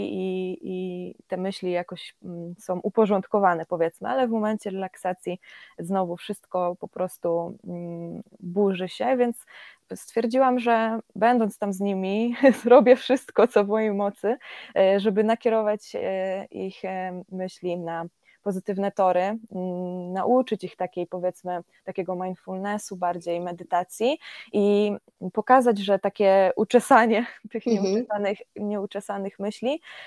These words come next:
Speaker 1: potrafi przynieść wspaniałe efekty i robię wszystko, żeby tą energię pozytywną, którą wytworzyły podczas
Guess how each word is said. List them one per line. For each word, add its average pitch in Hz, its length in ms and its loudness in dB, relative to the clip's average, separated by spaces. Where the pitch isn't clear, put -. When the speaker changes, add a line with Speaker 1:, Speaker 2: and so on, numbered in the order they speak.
Speaker 1:
potrafi 233 420 2
przynieść 220 400 -6
wspaniałe 202 500 -2
efekty 190 540 -4
i 185 280 -6
robię 214 160 2
wszystko, 240 300 -4
żeby 220 160 0
tą 220 140 -6
energię 202 480 -6
pozytywną, 196 520 -6
którą 196 360 -8
wytworzyły 202 600 -4
podczas - 640 -8